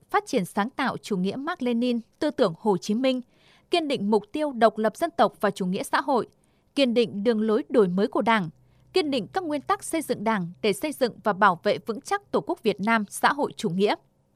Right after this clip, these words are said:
Bảo đảm cao nhất lợi ích quốc gia, dân tộc trên cơ sở các nguyên tắc cơ bản của Hiến chương Liên Hợp Quốc và luật pháp quốc tế, bình đẳng, hợp tác,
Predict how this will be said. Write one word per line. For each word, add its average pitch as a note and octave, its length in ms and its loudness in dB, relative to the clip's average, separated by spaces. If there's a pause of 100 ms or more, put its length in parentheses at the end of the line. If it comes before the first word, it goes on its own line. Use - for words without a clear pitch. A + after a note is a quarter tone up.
(440)
Bảo A3 200 6
đảm G3+ 260 2 (100)
cao A#3 160 4
nhất D4 220 -2
lợi A#3+ 160 2
ích - 120 -10
quốc F#4+ 120 -2
gia, B3 400 2
dân D4+ 140 -2
tộc G#3 320 0
trên D4+ 140 -6
cơ G#3 120 -2
sở G3 240 0
các E4 220 -4
nguyên B3 140 -2
tắc - 260 -4
cơ C#4+ 120 2
bản A3 260 0 (100)
của F#3+ 100 -2
Hiến G3 200 0
chương C4+ 260 -4
Liên B3+ 180 -2
Hợp A3+ 180 -2
Quốc F#4+ 220 2 (380)
và C4 120 6
luật A#3 220 -2
pháp F4+ 220 0
quốc G4+ 200 2
tế, A3+ 260 0 (640)
bình A3+ 280 2
đẳng, G#3+ 220 0 (160)
hợp G#3 300 0
tác, E4+ 200 2